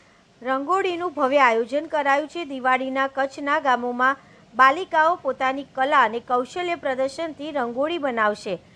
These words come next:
અને જેની રંગોળી સુંદર હશે તે વિજેતાને મહંત સ્વામી દ્વારા ભેટ આપવામાં આવશે.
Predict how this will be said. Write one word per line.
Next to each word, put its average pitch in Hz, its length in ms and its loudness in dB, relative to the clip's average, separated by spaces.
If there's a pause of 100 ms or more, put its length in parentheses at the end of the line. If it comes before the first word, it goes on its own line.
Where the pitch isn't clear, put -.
(260)
અને 240 180 -2
જેની 277 280 -2
રંગોળી 302 500 0
સુંદર 294 420 0
હશે 269 220 -4
તે 294 160 -2
વિજેતાને 277 720 -2 (360)
મહંત 294 400 -2
સ્વામી 294 460 0
દ્વારા 269 320 4
ભેટ 247 320 -4
આપવામાં 226 460 0
આવશે. 214 400 -2